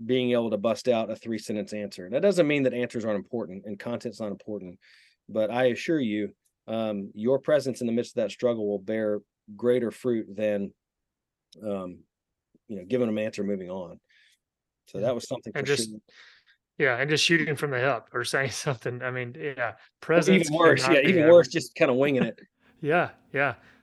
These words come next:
Speaker 2: But no, I'm so glad you're emphasizing presence, just being there with your student. Um,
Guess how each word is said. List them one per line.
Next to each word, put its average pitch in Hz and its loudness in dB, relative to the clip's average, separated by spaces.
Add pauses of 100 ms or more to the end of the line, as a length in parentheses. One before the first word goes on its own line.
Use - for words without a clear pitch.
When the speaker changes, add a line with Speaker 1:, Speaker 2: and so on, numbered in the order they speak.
(120)
Speaker 2:
But 139 -2
no, 156 2
I'm 139 0
so 156 0
glad 143 0
you're 135 -4
emphasizing 127 -4
presence, 113 -6
just 117 -12
being 131 -6
there 131 0 (340)
with 151 0
your 151 -4
student. 139 -2 (280)
Um, 110 -10